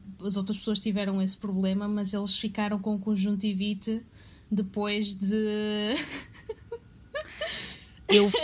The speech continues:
Speaker 2: eu, eu falo sobre olhos vermelhos em breve, mas com outras pessoas, sim, porque, spoiler alert, não foram estas únicas pessoas
Speaker 1: Sim.
Speaker 2: que viram o Mothman, senão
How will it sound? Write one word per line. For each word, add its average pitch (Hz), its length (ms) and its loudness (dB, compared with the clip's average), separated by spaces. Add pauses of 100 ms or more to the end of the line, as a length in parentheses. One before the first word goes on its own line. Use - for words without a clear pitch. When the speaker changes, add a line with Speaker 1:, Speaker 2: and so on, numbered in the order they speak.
Speaker 2:
eu, 190 140 8 (300)
eu 214 140 10
falo 240 320 6
sobre 196 600 6
olhos 180 380 6
vermelhos 175 840 4
em 170 120 8
breve, 160 560 4
mas 175 240 4
com 170 280 4
outras 170 360 2
pessoas, 180 400 2
sim, 147 200 4
porque, - 420 -4 (320)
spoiler 160 400 4
alert, 160 460 4
não 175 120 8
foram 156 320 6
estas 151 360 4
únicas 151 360 6
pessoas - 340 2
Speaker 1:
Sim. 185 80 0
Speaker 2:
que 190 60 -2
viram 151 320 4
o 160 40 6
Mothman, 160 480 4
senão 131 400 2